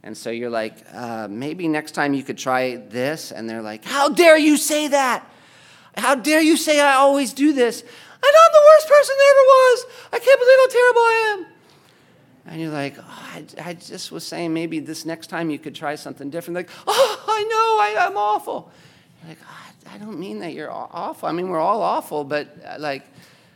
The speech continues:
I just mean, like, this is a way that you could respond better next time." Ah, and then it's just like, you're, and you think, "Maybe next time I won't say anything," which is a good tactic, right? It's a good tactic if you don't wanna be corrected. Um,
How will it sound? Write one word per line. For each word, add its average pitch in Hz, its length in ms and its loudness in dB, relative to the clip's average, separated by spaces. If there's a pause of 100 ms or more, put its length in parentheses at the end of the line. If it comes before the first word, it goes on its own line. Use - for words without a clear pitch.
(100)
I 131 60 -14
just 175 220 -14
mean, 180 200 -6
like, 151 180 -8
this 165 200 -14
is 160 140 -16
a 160 60 -10
way 165 180 -8
that 165 100 -10
you 143 100 -12
could 156 140 -14
respond 151 400 -12
better 147 220 -10
next 160 260 -14
time." 143 340 -12
Ah, 214 460 -12 (480)
and 131 180 -10
then 131 160 -6
it's 120 160 -10
just 127 220 -12
like, 110 220 -8 (1600)
you're, 117 220 -12
and 113 240 -8
you 113 60 -8
think, 110 360 -10 (600)
"Maybe 277 280 -10
next 233 240 -8
time 170 180 -4
I 151 60 -4
won't 151 200 -8
say 131 180 -8
anything," 139 460 -10 (220)
which 117 220 -12
is 117 120 -12
a 117 60 -10
good 123 180 -8
tactic, - 500 -10
right? 107 300 -12 (440)
It's - 100 -20
a - 40 -20
good 120 200 -16
tactic 127 400 -10
if 107 140 -18
you 110 60 -14
don't 110 140 -10
wanna 110 180 -10
be 101 140 -14
corrected. - 560 -14 (840)
Um, 104 420 -18